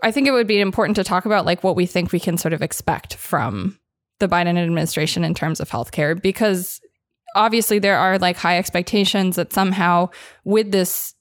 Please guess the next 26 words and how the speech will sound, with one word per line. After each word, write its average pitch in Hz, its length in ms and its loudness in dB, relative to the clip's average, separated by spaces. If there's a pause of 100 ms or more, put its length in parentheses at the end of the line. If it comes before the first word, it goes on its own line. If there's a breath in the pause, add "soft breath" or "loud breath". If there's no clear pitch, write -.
change 196 280 2
in 190 100 2
office, 214 540 2
like, 175 200 0
things 185 320 0
are 180 80 2
going 170 260 0
to - 120 -4
be 175 100 0
different. 143 500 -2
And 180 140 -2
I 160 80 -2
think 165 240 -4
fundamentally 175 880 0
we're, 170 600 0 (680 loud breath)
the 196 80 0
four 220 180 2
of 196 80 2
us 190 120 2
are 190 80 2
not 180 280 2
super 170 720 0 (420 soft breath)
optimistic 190 800 0
about 196 300 2
there 180 120 2
being 175 460 0